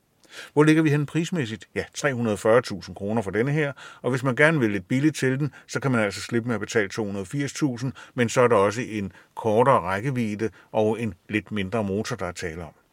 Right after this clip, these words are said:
I det her tilfælde, der har vi altså en hundrede treogtres hestes, øh, motor, en synkronmotor, der ligger ude i motorrummet, som i øvrigt er meget vanskelig at kigge ned i.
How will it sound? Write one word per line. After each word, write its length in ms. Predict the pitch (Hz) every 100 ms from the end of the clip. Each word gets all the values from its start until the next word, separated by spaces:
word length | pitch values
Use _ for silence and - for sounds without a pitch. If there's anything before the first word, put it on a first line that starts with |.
| _ -
I 80 | 117
det 120 | 156
her 60 |
tilfælde, 460 | 151 151 139 147 113
der 80 | 117
har 160 | 127
vi 100 | 117
altså 240 | 113 101 120
en 140 | 110
hundrede 280 | 101 113 131
treogtres 500 | - 123 120 - 110
hestes, 440 | 113 104 - 107
øh, 100 | 117
motor, 420 | 104 104 107 123 - - -
en 100 | 135
synkronmotor, 800 | - 123 160 147 143 127 120 123
der 100 | 110
ligger 220 | 120 127
ude 180 | 113 120
i 40 |
motorrummet, 600 | 113 135 165 131 113 113
som 200 | 117 107
i 40 | 110
øvrigt 300 | 110 127 113
er 80 |
meget 340 | 113 107 131 117
vanskelig 320 | 113 - 123
at 60 | 107
kigge 260 | 127 117
ned 160 | 113 107
i. 140 | 107